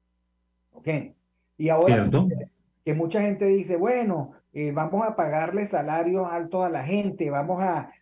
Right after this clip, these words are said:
Speaker 1: a resolver". O sea, los políticos tienen,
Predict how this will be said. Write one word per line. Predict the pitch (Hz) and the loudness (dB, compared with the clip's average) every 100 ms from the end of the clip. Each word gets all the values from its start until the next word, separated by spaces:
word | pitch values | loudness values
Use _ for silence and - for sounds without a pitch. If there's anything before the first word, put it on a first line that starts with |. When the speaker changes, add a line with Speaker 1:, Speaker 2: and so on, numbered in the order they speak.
| _ | _
Speaker 1:
a | 139 | -4
resolver". | 135 143 147 139 190 185 | -2 -4 -4 0 2 2
O | |
sea, | - 196 170 139 - _ _ | 2 2 2 -4 -14 _ _
los | 175 165 | -4 0
políticos | 190 202 220 240 254 240 | 0 0 0 -2 -2 -2
tienen, | 208 220 220 226 226 | -2 -2 -2 -6 -10